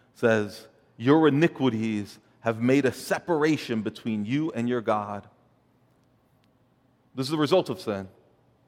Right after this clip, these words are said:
It separates us from God, "and your sins have hidden his face from you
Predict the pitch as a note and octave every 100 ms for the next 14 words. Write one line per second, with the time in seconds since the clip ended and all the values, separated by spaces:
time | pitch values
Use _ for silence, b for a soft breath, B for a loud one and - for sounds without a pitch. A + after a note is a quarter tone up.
0 | _ B2+ - - G#3+ D#3 C#3 B2+ C3+ B2
1 | - C3 C#3 B2+ A#2 C3 B2+ B2 A#2+ -
2 | G3 D#3+ B2+ - A#2 - G#3+ C4 B3 A3
3 | F#3+ G#3+ - - A3 - - B2+ A2+ A2+
4 | A2 G2+